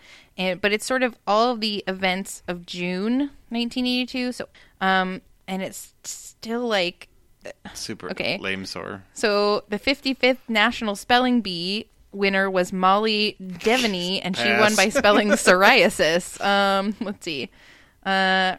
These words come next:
Speaker 1: Wrath of Khan was released in early June.
Speaker 2: Oh, I remember seeing that in the theater.
Speaker 1: And, yeah, so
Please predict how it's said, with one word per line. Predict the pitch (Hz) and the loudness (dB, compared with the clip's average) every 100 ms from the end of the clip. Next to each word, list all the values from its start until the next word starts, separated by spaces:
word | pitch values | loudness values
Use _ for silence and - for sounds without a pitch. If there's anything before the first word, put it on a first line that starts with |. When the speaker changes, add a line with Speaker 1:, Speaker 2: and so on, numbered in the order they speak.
| - | -8
Speaker 1:
Wrath | 180 180 | -8 -8
of | 190 | -4
Khan | - 254 262 | 2 4 4
was | 262 247 | 0 -4
released | 254 247 247 247 - | -6 -4 -4 -6 -8
in | 202 190 | -10 -6
early | 208 220 214 | -6 -6 -8
June. | 214 214 208 208 208 208 | -8 -8 -6 -6 -6 -8
Speaker 2:
Oh, | 208 214 262 247 190 | -6 -4 -2 -2 -2
I | 123 | -2
remember | 139 143 131 160 190 | -2 -4 -6 -6 -8
seeing | - 85 | -10 -14
that | - - - | -14 -18 -20
in | |
the | - | -20
theater. | - - - - - _ _ _ _ | -20 -20 -20 -20 -20 _ _ _ _
Speaker 1:
And, | 196 190 185 185 185 185 185 185 - | -16 -14 -12 -12 -12 -12 -12 -12 -8
yeah, | 208 170 | -6 -6
so | - | -4